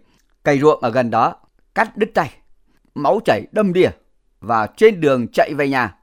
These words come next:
thì thấy ở dưới gốc cây có một em bé bị ong nó bám đầy như vậy.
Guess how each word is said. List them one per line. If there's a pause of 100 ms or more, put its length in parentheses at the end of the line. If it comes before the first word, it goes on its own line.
(480)
thì
thấy (480)
ở
dưới
gốc
cây (440)
có
một
em
bé (260)
bị (260)
ong
nó (200)
bám
đầy
như
vậy.